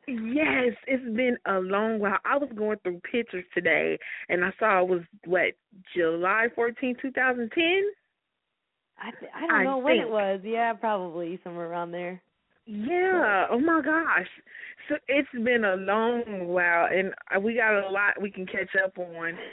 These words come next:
Speaker 2: <laughs>
Speaker 1: So how are you? Let's start with that. <laughs>
Speaker 2: I've been good. I've been good. I just, you know, trying to, trying to, you know, <laughs> be, be in this business and, and trying to get out there. And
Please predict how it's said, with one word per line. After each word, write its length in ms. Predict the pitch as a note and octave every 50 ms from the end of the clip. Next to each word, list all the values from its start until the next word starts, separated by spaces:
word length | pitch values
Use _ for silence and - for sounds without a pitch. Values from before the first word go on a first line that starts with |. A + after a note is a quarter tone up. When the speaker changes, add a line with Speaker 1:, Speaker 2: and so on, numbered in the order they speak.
| - -
Speaker 2:
<laughs> 160 | G4+ F4 - D#4+ D4+
Speaker 1:
So 60 | C#4+ C#4+ C#4+
how 220 | - C#4+ F4+ F#4+ -
are 240 | - A3+ C4 C#4+ C#4
you? 160 | B3 A#3 A3+
Let's 160 | A#3 D4+ -
start 260 | - C#4+ C#4+ C#4+ C4
with 140 | B3+ C4 B3 -
that. 320 | B3 B3+ B3 F#3+ F3 D#3 - - - C#4+ B3 - - - -
<laughs> 260 | - - - C#4+ C4+ - _ _ _ _ -
Speaker 2:
I've 200 | B3+ E4+ E4 C#4
been 180 | F4+ E4+ D4+
good. 280 | C4+ D4+ D#4 F4 G4 F#4 D#4+
I've 80 | D4
been 140 | B3+ C#4+ C#4
good. 160 | C4+ D#4 F4
I 100 | F4 E4
just, 240 | C#4 C4+ C#4+ C4 - _ _ _
you 200 | G#3 F#3+ A#3+ B3+
know, 300 | B3+ B3+ C4 C#4 D4 D4 D4 -
trying 260 | C4+ B3 A#3+ B3 A#3+
to, 280 | A#3 A3 G#3+ G#3 G3+ G3 - _ _ _ _ - - _ _ _ _ _ _ _ _ _ _ _ _ _ _ _ -
trying 200 | - G#3+ A3 A3
to, 260 | G#3+ G#3+ G#3+ G3 F#3 - _ _ _ _ -
you 140 | F#3+ G#3+ A3+
know, 360 | G#3 G3+ G#3+ B3+ C4 A#3 G3 - _
<laughs> 80 | _
be, 720 | A3 C4+ - - F4 D#4+ C#4 A#3 A#3 A3+ A3+ G#3+ D4+ C#4 - D4 G3+ G#3+
be 200 | A3+ C#4+ D4 C#4+
in 120 | C#4+ C4+
this 180 | C4+ C#4 C#4+ C#4+ -
business 500 | G3+ G3+ C4 C4+ B3+ C#4 C4+ C#4+ D#4+ D#4+ -
and, 300 | C4+ A#3+ A3 G#3 G#3+ G3+ G3 - - - - - - _ _ -
and 400 | G#3+ A3 G#3+ G#3+ G#3+ G#3 G3+ G3
trying 200 | - A#3+ A#3+ A#3+
to 60 | A3+
get 140 | G#3+ A3+ A3+
out 240 | A3+ A#3 A#3+ A#3+
there. 360 | A#3+ C4+ C4+ C4+ C#4 C#4+ C#4+ B3
And 360 | F#3 F3+ F3 F3+ F#3 F#3+